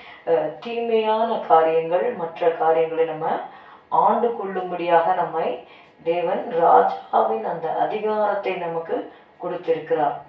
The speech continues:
தேவன் மனிதரை உண்டு கொள்வ-, உண்டு பண்ணும் பொழுது ஆண்டவர் சொன்னார், "நீங்கள் எல்லாவற்றையும் ஆண்டு கொள்ளுங்கள்." Subdue the,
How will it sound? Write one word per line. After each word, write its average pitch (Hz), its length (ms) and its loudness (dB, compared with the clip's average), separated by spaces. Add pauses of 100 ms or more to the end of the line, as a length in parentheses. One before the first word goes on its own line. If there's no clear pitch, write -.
(340)
தேவன் 175 360 -6
மனிதரை 165 400 0
உண்டு 160 240 -2
கொள்வ-, 160 560 -2
உண்டு 165 240 -6
பண்ணும் 160 320 0
பொழுது 156 600 -4 (300)
ஆண்டவர் 165 360 2
சொன்னார், 156 460 -4 (100)
"நீங்கள் 170 520 -2 (220)
எல்லாவற்றையும் 185 880 2 (400)
ஆண்டு 269 540 0
கொள்ளுங்கள்." 165 520 -2 (320)
Subdue 247 800 -4
the, 190 260 2